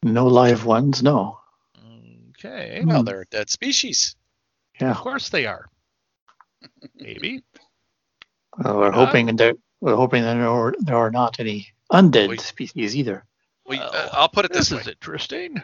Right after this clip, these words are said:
Speaker 3: You offered your own commentation, uh, commentary on this process earlier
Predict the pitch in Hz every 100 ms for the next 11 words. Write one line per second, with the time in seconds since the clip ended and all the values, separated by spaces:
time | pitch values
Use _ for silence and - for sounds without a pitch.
0 | - 139 143 139 143 180 - 220 196 165
1 | 139 131 123 123 127 127 123 - 127 120
2 | 110 107 107 104 - - 95 _ 104 101
3 | - - 110 104 98 - 101 101 104 101
4 | 101 95 - 101 - - - 104 104 -
5 | 101 - - _ 139 131 90 -